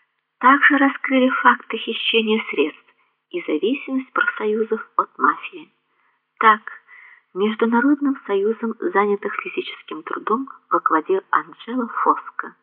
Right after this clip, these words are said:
получавший приказы непосредственно от чикагской мафии и предварительно согласовывавший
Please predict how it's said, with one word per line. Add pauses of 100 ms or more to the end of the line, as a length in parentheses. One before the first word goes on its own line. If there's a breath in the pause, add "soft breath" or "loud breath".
(760)
получавший
приказы
непосредственно
от
чикагской
мафии (460 soft breath)
и
предварительно (100)
согласовывавший